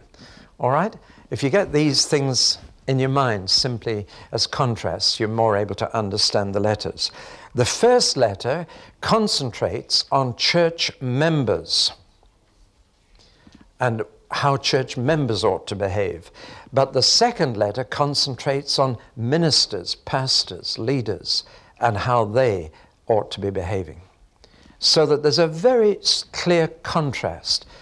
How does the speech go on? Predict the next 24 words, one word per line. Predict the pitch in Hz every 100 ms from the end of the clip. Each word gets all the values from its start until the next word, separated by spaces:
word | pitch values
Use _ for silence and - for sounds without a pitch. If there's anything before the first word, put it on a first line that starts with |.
| -
between | 120 - 147 131
the | 117
two | - 127
letters. | 104 92 85 107 117
If | -
you've | 110 107
read | 123 107
them, | 110
you | 113
must | 113 107 -
have | 95
noticed. | 101 87 - -
Let | 175
me | 220
run | 151 147
through | - 143
them | 135
again. | 127 120 120 143 - - - - -
First | - 208 208 -
letter, | 143 135 147 190 - - -
practical | - 190 190 160 147
issues. | 127 123 135 147 165 - - -
Second | - - 151 151 135
letter, | 127 131 139